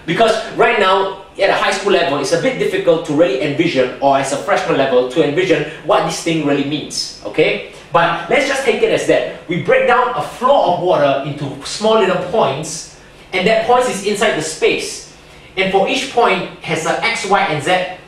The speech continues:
coordinate, and then we can find an associated vector from the vector field, okay? The vector field, which would give us the velocity vector,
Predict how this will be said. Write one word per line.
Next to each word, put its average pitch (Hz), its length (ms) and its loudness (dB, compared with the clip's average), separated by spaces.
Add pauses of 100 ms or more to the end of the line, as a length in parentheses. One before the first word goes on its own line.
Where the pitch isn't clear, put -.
(240)
coordinate, 175 800 0 (480)
and 190 220 -2
then 254 240 2
we 190 120 -4
can 190 260 -2
find - 280 0
an - 300 0
associated 240 680 0
vector 147 360 0 (100)
from 160 220 0
the 151 120 -2
vector 220 300 0
field, 156 580 -2 (200)
okay? - 500 -2 (140)
The 147 180 2
vector 190 800 0
field, 147 540 -2 (240)
which 185 220 -2
would 170 140 -2
give 233 180 -2
us - 480 0 (200)
the 143 560 0
velocity 170 560 2
vector, 156 580 -2